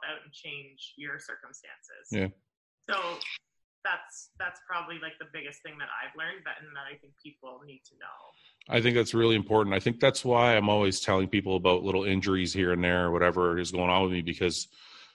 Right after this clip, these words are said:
Speaker 2: I don't think people realize, like, when they see a picture of Ian and they see, or they see a picture of you and you guys are, like, you know, in perfect shape, I don't think they realize there's stuff going on behind the scenes that they don't think about.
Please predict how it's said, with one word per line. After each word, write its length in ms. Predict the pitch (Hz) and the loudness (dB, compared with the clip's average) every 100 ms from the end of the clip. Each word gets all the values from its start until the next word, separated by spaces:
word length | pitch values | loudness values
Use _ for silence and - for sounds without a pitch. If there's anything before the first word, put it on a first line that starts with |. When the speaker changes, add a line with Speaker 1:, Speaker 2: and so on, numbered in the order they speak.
| _ - | _ 2
Speaker 2:
I 140 | 107 | 6
don't 260 | 113 127 - | 6 4 2
think 260 | 117 113 | 0 0
people 280 | 110 104 95 | -4 0 0
realize, 680 | 90 101 101 92 92 87 - | 4 4 6 6 4 2 0
like, 220 | 95 87 | 0 0
when 100 | 104 | 2
they 80 | 101 | 2
see 160 | 98 - | 2 2
a 40 | |
picture 260 | - 107 101 | 2 0 0
of 80 | 92 | 2
Ian 280 | 107 98 92 | 4 6 4
and 120 | 90 | 2
they 100 | 90 | 0
see, 180 | - 107 | -2 0
or 120 | 92 | 2
they 80 | 90 | 2
see 180 | - 101 | 2 0
a 40 | |
picture 300 | 110 - 98 | 0 2 2
of 100 | 87 | 4
you 300 | 95 98 92 | 6 6 6
and 80 | 90 | 4
you 60 | 95 | 4
guys 180 | 92 | 4
are, 80 | 90 | 4
like, 340 | 90 90 87 - _ _ _ _ _ 113 | 4 4 2 -6 _ _ _ _ _ 0
you 60 | |
know, 80 | 98 | 2
in 60 | 87 | 4
perfect 360 | 127 117 110 | 4 4 2
shape, 380 | - 120 104 95 - | 2 6 6 4 0
I 60 | |
don't 120 | 104 107 | 0 0
think 120 | 110 | 0
they 100 | 98 | 2
realize 340 | 101 101 92 | 4 4 4
there's 120 | 92 | 0
stuff 200 | - 95 | -2 -4
going 180 | - 92 | -2 -2
on 100 | 90 | -2
behind 300 | 87 95 90 | 0 0 0
the 40 | 87 | -2
scenes 240 | - 92 85 | -2 -4 -2
that 100 | 85 | 0
they 80 | 90 | 2
don't 200 | 90 - _ _ - | 0 -2 _ _ -2
think 160 | 98 | -2
about. 280 | 87 78 | -2 -6